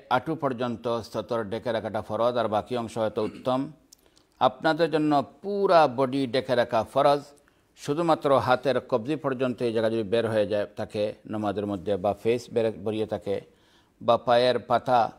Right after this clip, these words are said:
বেরিয়ে থাকে, তাহলে কোনো সমস্যা হবে না। তবে ইমাম শাফি রহমতুল্লাহ সহ অনেক উলামায়ে কেরাম মতে পায়ের পাতাও ঢেকে রাখতে হবে বলেও ওনারা অভিমত পেশ করেছেন।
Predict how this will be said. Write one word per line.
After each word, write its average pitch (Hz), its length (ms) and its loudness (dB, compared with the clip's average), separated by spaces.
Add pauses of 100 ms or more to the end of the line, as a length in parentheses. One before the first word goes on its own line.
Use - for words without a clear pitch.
(1040)
বেরিয়ে 120 460 0
থাকে, 113 320 -4
তাহলে 110 280 -4
কোনো 110 180 -8
সমস্যা 107 420 -8
হবে 104 160 -8
না। 101 120 -4
তবে 110 320 -8
ইমাম 117 280 -6
শাফি 113 400 -6
রহমতুল্লাহ 127 440 -6
সহ 120 60 -4
অনেক 113 200 -2
উলামায়ে 113 280 -2
কেরাম 107 200 -2
মতে 104 220 -2
পায়ের 110 280 0
পাতাও 120 500 2
ঢেকে 110 260 -2
রাখতে 110 260 -2
হবে 104 160 0
বলেও 120 380 0
ওনারা 104 380 -2
অভিমত 98 360 -8
পেশ 92 160 -12
করেছেন। 92 500 -14